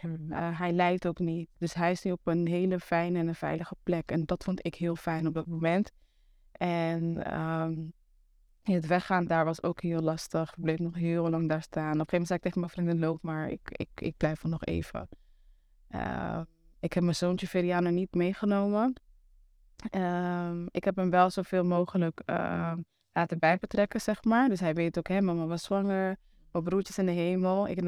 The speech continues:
Speaker 2: ik vertel hem, eh, "Querere is God gaan helpen boven." <laughs> Dus dat vindt hij helemaal geweldig. Maar, eh, met begraven heb ik hem niet meegenomen. Eh, dat maakte het voor mij, zeg maar, ietsjes makkelijker. Want als ik hem had mee-
Speaker 1: Eng was het minder, om het maar even te zeggen.
Speaker 2: Ja, maar,
Speaker 1: Ja.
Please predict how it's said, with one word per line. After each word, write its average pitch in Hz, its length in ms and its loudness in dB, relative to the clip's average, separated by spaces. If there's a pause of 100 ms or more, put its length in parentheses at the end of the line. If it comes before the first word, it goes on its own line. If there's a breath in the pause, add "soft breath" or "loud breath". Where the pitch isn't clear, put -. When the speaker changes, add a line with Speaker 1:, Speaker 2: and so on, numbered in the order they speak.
(160)
Speaker 2:
ik - 200 -2
vertel 175 280 0
hem, 170 300 -2
eh, 165 260 -2 (380)
"Querere 170 320 0
is 185 140 -4
God - 200 -6
gaan 175 160 -2
helpen 160 300 -2
boven." 165 560 2
<laughs> - 440 -4
Dus 175 120 0
dat 180 140 -2
vindt 190 180 2
hij 185 80 2
helemaal 196 300 4
geweldig. 196 720 2 (520)
Maar, 170 560 2
eh, - 200 0
met 170 120 0
begraven 170 320 0
heb 175 100 -2
ik - 60 -20
hem 180 80 -2
niet 185 120 2
meegenomen. 185 720 0 (960)
Eh, - 340 -6 (280)
dat 185 200 -2
maakte 185 280 4
het 190 120 -2
voor 175 180 -2
mij, 196 240 4
zeg 196 200 -6
maar, 180 120 0
ietsjes - 240 -4
makkelijker. 185 640 0 (340 soft breath)
Want - 140 0
als 180 80 -2
ik - 60 -14
hem 185 120 2
had 180 140 0
mee- 175 200 2
Speaker 1:
Eng 147 280 2
was 139 120 0
het - 100 -10
minder, 135 340 2
om 135 100 -4
het 143 80 -8
maar 131 120 -4
even 131 120 -6
te - 80 -16
zeggen. 190 260 -4
Speaker 2:
Ja, 208 240 6
maar, 202 320 4
Speaker 1:
Ja. 139 260 -4